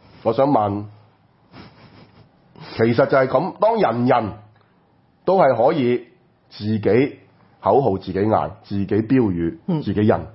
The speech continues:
Speaker 2: 嗯。
Speaker 1: 你諗吓出嚟嗰個多姿多彩嘅程度，呢個就係零三年七一遊行最美麗嘅地方嚟。
Speaker 2: 我，我覺得重點呢，其實重點係我哋要利用嗰幾個鐘頭嘅時間呢，將個 message 呢帶到出去，而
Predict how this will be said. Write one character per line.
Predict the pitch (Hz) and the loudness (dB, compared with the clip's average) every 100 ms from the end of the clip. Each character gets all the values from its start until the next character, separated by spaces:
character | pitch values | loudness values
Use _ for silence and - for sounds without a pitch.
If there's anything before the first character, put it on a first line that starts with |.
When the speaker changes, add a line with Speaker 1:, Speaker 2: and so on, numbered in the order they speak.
| - | -14
Speaker 2:
嗯。 | 170 147 - _ _ - | -10 -10 -12 _ _ 0
Speaker 1:
你 | 139 | 2
諗 | 170 | 4
吓 | 147 | 2
出 | - - | 0 -4
嚟 | 98 | -4
嗰 | 92 127 | -2 0
個 | 113 92 - - _ _ _ _ | 0 0 -4 -16 _ _ _ _
多 | 147 147 | 0 0
姿 | 147 143 | -2 -2
多 | 135 127 | 0 0
彩 | 98 | -2
嘅 | 107 | -2
程 | 98 71 | -4 -8
度， | 71 110 | -6 -2
呢 | 170 | 0
個 | 143 | 0
就 | 107 | 0
係 | 101 | 0
零 | 87 80 80 | -4 -6 -10
三 | 80 135 131 120 95 | -4 0 0 0 -4
年 | 82 73 | -8 -10
七 | - - | -8 -4
一 | 131 104 | -2 -2
遊 | 85 80 | -4 -6
行 | 78 73 | -8 -8
最 | 107 92 | -4 -4
美 | 92 85 | -2 -2
麗 | 87 76 | -4 -4
嘅 | 78 | -6
地 | 69 | -8
方 | 76 90 80 | -4 -4 -4
嚟。 | - - - - | -10 -18 -20 -4
Speaker 2:
我， | 214 262 | -4 0
我 | 247 | 0
覺 | 294 | 0
得 | - | -2
重 | 165 170 | -2 -2
點 | 160 165 | -4 -4
呢， | 214 214 208 196 | 0 0 -2 -4
其 | 143 | -4
實 | 151 156 | -4 -4
重 | 156 151 | -4 -4
點 | 147 156 202 208 - - - _ - | -6 -4 -4 -4 -8 -20 -20 _ -12
係 | 143 156 143 143 - _ - | -6 -4 -2 -4 -8 _ -4
我 | 190 | -2
哋 | 190 160 | -2 -4
要 | 165 175 170 - - 127 185 | -4 -4 -4 -6 -14 -6 -4
利 | 147 | -2
用 | 151 147 | -4 -4
嗰 | 165 | -4
幾 | 190 170 | -4 -4
個 | 185 | -4
鐘 | 196 196 | -6 -6
頭 | - 131 | -6 -8
嘅 | |
時 | 147 131 | -10 -10
間 | 147 135 135 | -6 -6 -6
呢， | 147 147 | -8 -6
將 | 196 190 | -6 -4
個 | |
message | 156 165 170 - - | -4 -6 -8 -12 -10
呢 | 151 | -8
帶 | - - | -8 -10
到 | 139 | -10
出 | 139 180 | -8 -8
去， | - | -8
而 | - 131 - - - - - | -8 -8 -8 -20 -20 -20 -8